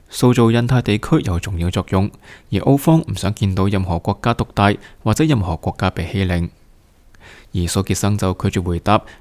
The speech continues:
印度係咪支持俄羅斯，又表示唔會提前透露稍後喺聯合國對俄羅斯吞併烏克蘭領土問題表決時，印度會點樣投票。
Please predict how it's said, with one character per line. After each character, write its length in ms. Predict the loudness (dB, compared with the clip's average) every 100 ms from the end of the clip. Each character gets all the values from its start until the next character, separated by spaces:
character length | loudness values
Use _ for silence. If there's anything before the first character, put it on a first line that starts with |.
| -2
印 180 | 0 2
度 180 | 2 4
係 140 | 2
咪 160 | 2 0
支 160 | 0
持 160 | -2 -2
俄 140 | -4
羅 160 | -8 -8
斯， 320 | 4 4 4 0 -20 -8
又 140 | -2 0
表 180 | 2 2
示 320 | 2 0 0
唔 140 | -2 0
會 120 | 0
提 160 | 0 -2
前 180 | -4
透 200 | 0 0
露 240 | 4 2 0 -8 -16
稍 200 | -4 2
後 200 | 4 4
喺 160 | 2 0
聯 120 | 0
合 80 | -4
國 280 | 0 0 0
對 160 | 0 0
俄 180 | 0 -2
羅 160 | -2
斯 240 | -2 0 0
吞 240 | 0 -2
併 220 | -2 -2
烏 120 | -2 -2
克 60 |
蘭 160 | -2 -2
領 180 | -2 -2
土 180 | -2 0
問 180 | -2
題 180 | -2 -4 -2
表 100 | -2
決 140 | -2
時， 300 | -4 -2 -4 -4
印 180 | -6 -4
度 160 | -4
會 160 | -4 -6
點 140 | -4
樣 100 | -4
投 140 | -4 -6
票。 360 | -4 -2 -2